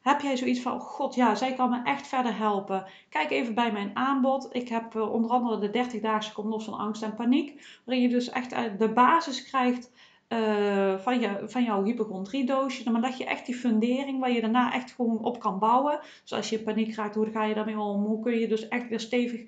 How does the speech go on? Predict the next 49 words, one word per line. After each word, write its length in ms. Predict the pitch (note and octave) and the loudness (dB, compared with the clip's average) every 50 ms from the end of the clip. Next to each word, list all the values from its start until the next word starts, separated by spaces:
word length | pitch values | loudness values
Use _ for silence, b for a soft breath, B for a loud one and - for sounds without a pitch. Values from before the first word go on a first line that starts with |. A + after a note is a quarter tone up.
| B B B B B B B | B B B B B B B
in 100 | B B3 | B 2
jezelf 320 | A#3+ A3+ B3 A#3+ B3 B3 A#3+ | 2 4 4 2 2 2 2
komen 220 | A#3 A3+ G#3+ A3 | 2 2 2 2
staan, 280 | A3 - A3+ A3+ A3 A3 | 0 -2 -2 0 0 0
je 60 | A3+ | -2
weer 120 | A3+ A3+ | -2 -2
veilig 340 | A3 A#3+ A#3+ B3 A#3+ A#3+ A#3+ | 0 0 0 0 0 -2 -2
voelen 240 | - B3 A#3+ A#3 A3 | -2 -2 -2 -2 -2
bij 200 | A3 A3 A3+ A3+ | -2 0 0 0
jezelf, 420 | A#3 A3 A3 G#3+ G#3+ G#3+ G#3+ G#3+ | 0 0 0 0 0 0 -2 -4
waar 240 | - - - - A#3 | -6 -8 -8 -8 -6
je 40 | B3 | -4
echt 320 | - - D4 C#4+ C#4+ - | -2 -2 -2 -2 -2 -4
uit 180 | C#4+ B3+ B3 B3 | -4 -4 -4 -2
kan 200 | - B3 G#3+ G#3+ | -2 -2 0 2
bouwen. 400 | A3+ A#3 B3 B3+ C4 C4 C4+ C4+ B B B B B B B | 4 4 4 4 4 2 -2 -6 B B B B B B B
Daarnaast 320 | B3+ B3 B3+ C#4+ C#4+ - | 4 4 6 6 4 2
ga 140 | - C#4 C4 | 2 2 2
ik 140 | B3+ B3 B3 | 2 2 0
ook 160 | B3 B3 - | -2 -2 0
een, 120 | A#3+ A3+ | 0 0
eh, 140 | A3+ A3 G#3 | 2 2 0
traject 460 | G#3 G#3 - C#4+ C#4+ C#4+ D4+ D4+ - | -2 -2 -4 -4 -2 -2 -4 -4 -6
starten, 720 | - - - C4+ C#4 - - - C#4 C#4 C4+ C4+ C4+ - - | -8 -6 -2 -2 -2 -2 -4 -4 -2 -2 -2 -2 -4 -4 -4
eh, 80 | A#3+ A#3+ | -4 -4
trajecten 840 | A#3 - - A#3+ A3+ A3+ A3+ A#3 - - B3 B3 B3 C4+ D4 B B B B B B | -4 -2 0 2 2 4 2 2 0 2 2 4 4 4 2 B B B B B B
van 140 | B B3+ B3 | B 2 4
een 100 | B3 A#3 | 4 4
half 340 | A3+ G#3+ C4 C4 C4 B3+ B3+ | 4 4 4 4 2 0 0
jaar, 200 | C4+ C4 B3+ C4 | 2 4 4 4
waarin 220 | B3+ B3 B3 A#3+ | 4 4 4 4
je 60 | B3 | 2
echt 160 | B3 B3 B3 - | 0 -4 -4 -4
intensieve 520 | - C#4+ C#4 C#4+ D4 B3 C4+ C4+ A#3+ - | -2 -2 0 0 0 -2 -2 -2 -2 0
één-op-één 480 | - B3 B3 A3+ G#3+ A3+ - C4 C4+ C4 | 2 2 2 2 2 0 0 0 0 0
begeleiding 480 | C4 B3 A#3+ B3 A#3+ A#3 A3+ A3 A3 | -2 -2 -2 0 0 0 -2 -2 -4
krijgt 300 | - - A3 A3 A3 A3 | -2 0 0 0 0 0
naar 320 | A3+ A#3 A#3+ A#3 A3+ - G#3 | 0 0 0 0 -2 -2 0
jouw 200 | F#3 B3 C#4 D4+ | 2 4 4 4
gewenste 520 | D#4+ D4+ C4+ C4 C4+ B3+ B3 B3 - G#3 - | 4 2 2 2 4 4 4 2 0 0 2
doel. 440 | - G#3+ A3+ B3 D4 F#4+ A4 - B B B B B | 4 6 6 6 6 4 2 2 B B B B B
Je 100 | B A#3+ | B -2
denkt 200 | B3 B3 B3+ - | 0 0 0 0
van, 80 | - - | -2 -2
"Oh, 120 | C4+ C4+ | 0 2
dat 140 | A#3 C4+ C#4 | 2 2 2
wil 120 | C#4 C#4 B3 | 2 2 2
ik 100 | B3 B3 | 2 2
echt, 420 | - C#4+ C#4+ - - - - - | 0 0 0 -2 -8 -14 -18 -16